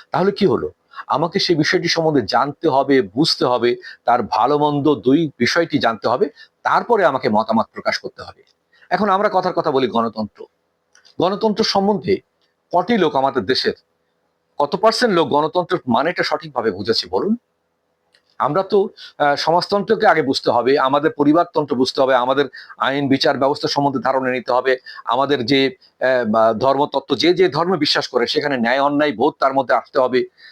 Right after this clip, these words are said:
তারপরে এই বিষয়গুলি যখন সে সঠিকভাবে জানবে, তখন আপনি তাকে বলতে পারেন যে, "এবার আসো আমরা গণতন্ত্রের চর্চা করি।"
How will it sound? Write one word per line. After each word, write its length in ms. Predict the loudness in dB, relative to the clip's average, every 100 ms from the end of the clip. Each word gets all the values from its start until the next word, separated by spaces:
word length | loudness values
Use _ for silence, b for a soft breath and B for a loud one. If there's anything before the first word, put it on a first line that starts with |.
| b _ _ -2
তারপরে 500 | -2 0 2 2 0 -6 _ _ _
এই 140 | 0 0
বিষয়গুলি 500 | 0 -2 0 2 2
যখন 260 | 0 -2
সে 140 | -4 -2
সঠিকভাবে 480 | -4 -6 -4 -2
জানবে, 380 | 0 -2 0 -2
তখন 360 | 0 -2 0 0
আপনি 240 | -2 -4
তাকে 260 | -6 -6 -4
বলতে 240 | -8 -4
পারেন 220 | -4 -4
যে, 100 | -2
"এবার 180 | 0 2
আসো 300 | 0 0 -2 -4 B B
আমরা 200 | -4 -4
গণতন্ত্রের 580 | -2 -2 0 -2 -2 -4
চর্চা 300 | -4 -6 -10
করি।" 240 | -10 -14